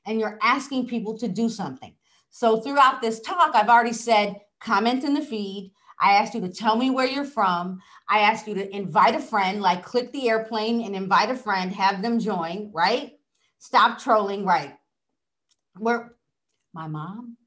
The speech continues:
like, she'll call me and tell me what's going on, but she won't comment. Now, we've, we've asked her when she does comment, we're like, "Mom, what did you post that for? Do you know you just told us everything about the kids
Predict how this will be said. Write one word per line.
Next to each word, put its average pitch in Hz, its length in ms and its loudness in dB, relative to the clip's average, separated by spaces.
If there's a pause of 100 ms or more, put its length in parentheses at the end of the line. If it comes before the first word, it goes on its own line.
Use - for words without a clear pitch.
(120)
like, 160 200 -10
she'll 214 220 -8
call 175 240 -6
me 214 160 -6
and 220 100 -10
tell 226 160 -4
me 226 120 -2
what's 226 160 -4
going 240 260 -6
on, 240 360 -4 (340)
but 185 100 -6
she 240 140 -4
won't 208 240 -2
comment. 143 340 -4 (400)
Now, 190 200 -2
we've, 254 260 -2
we've 226 240 -4
asked 247 320 6
her 226 140 -2
when 196 180 -6
she 214 140 -6
does 214 260 4
comment, 185 420 -2
we're 220 80 -8
like, 220 280 -6
"Mom, 277 260 -8
what 262 100 -4
did 240 120 -8
you 254 80 -6
post 254 300 -4
that 220 220 -4
for? 214 180 -4
Do 190 100 -6
you 226 120 -6
know 247 240 -4
you 240 140 -6
just 220 240 -8
told 226 240 -4
us 220 160 -8
everything 226 440 -4
about 208 300 -2
the 196 60 -12
kids 220 480 -6